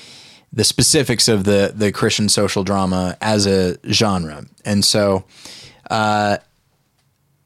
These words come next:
and I'm not even really sure where to start except to just kinda go in the order of my paper. So, um, <clears throat> uh, I think it really starts in earnest in two thousand eight with Fireproof.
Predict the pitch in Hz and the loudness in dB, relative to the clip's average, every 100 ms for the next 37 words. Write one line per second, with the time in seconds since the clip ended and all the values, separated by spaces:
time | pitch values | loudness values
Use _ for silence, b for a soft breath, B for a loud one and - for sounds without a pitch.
0 | _ _ _ - 113 113 143 170 139 127 | _ _ _ -4 0 2 4 4 4 4
1 | 127 113 - 117 113 107 104 120 107 98 | 4 4 4 4 4 4 2 2 2 2
2 | - 98 98 95 - 98 90 98 98 92 | 0 0 0 0 0 0 2 2 4 4
3 | 92 95 92 87 87 82 117 123 98 87 | 4 4 2 0 -2 -2 0 0 0 -2
4 | - B B B B - 123 113 110 113 | -4 B B B B -2 0 2 0 0
5 | 110 104 101 - _ - 127 147 - - | 2 2 0 -6 _ -2 -2 -2 -6 -14
6 | _ _ _ _ _ _ _ - B B | _ _ _ _ _ _ _ -10 B B
7 | B B B - 113 110 107 - _ _ | B B B -4 -2 0 -2 -4 _ _
8 | _ _ 127 127 214 160 135 139 135 - | _ _ -4 0 0 2 4 4 4 2
9 | - 123 110 101 - 110 107 110 101 98 | 0 0 0 0 -2 -2 0 2 2 2
10 | - 98 - 104 101 95 92 92 85 - | 0 -2 0 0 0 0 -2 -4 -6 -4
11 | 82 78 - - - - | -4 -4 -10 -12 -14 -18